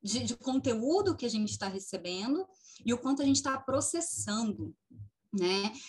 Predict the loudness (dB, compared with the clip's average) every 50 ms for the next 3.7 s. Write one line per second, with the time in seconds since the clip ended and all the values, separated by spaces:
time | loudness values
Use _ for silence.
0 | -20 -12 -2 0 2 2 4 4 4 6 6 8 6 6 4 2 0 0 2 2
1 | 2 0 -2 -2 -2 -2 -2 -2 -4 -4 -4 -4 -4 -4 -4 -6 -4 -4 -4 -2
2 | -2 -2 -2 -2 -4 -6 -8 -10 -10 -12 -14 -16 -18 -20 _ -6 0 2 2 4
3 | 4 4 2 2 0 0 0 0 0 -2 -2 -4 -6 -10